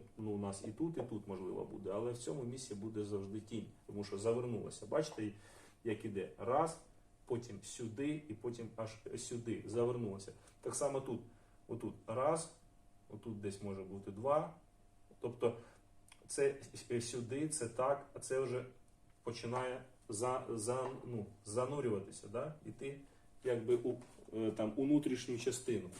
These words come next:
А тут у нас буде отак, у нас буде йти, дивіться, ось, ось, да, отаким чином буде йти.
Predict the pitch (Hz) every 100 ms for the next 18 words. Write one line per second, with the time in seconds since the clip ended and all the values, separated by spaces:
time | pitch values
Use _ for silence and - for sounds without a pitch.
0 | - - - - - 165 165 123 120 110
1 | 123 120 120 120 - - - - - -
2 | - - - - - - - - 55 -
3 | - - - - - 117 123 - - -
4 | - 104 98 - 110 104 104 110 101 101
5 | 92 92 90 - -